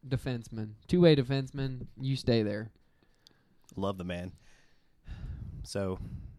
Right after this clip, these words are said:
Speaker 2: now we're coming to a part that I've had a lot to think about. I've had several,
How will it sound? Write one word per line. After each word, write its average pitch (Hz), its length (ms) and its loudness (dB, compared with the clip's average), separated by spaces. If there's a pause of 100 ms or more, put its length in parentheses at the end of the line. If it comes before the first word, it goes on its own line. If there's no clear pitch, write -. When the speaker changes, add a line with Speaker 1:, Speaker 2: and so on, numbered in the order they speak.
(1500)
Speaker 2:
now 127 180 0
we're 123 100 4
coming 117 200 4
to 113 100 4
a 101 60 2
part 104 300 4 (220)
that 92 300 -2 (380)
I've 101 100 -2
had 101 120 0
a - 20 0
lot 95 140 0
to 85 60 -14
think 101 220 -8
about. 95 320 0 (120)
I've 98 160 -4
had 90 180 -6
several, 90 480 -4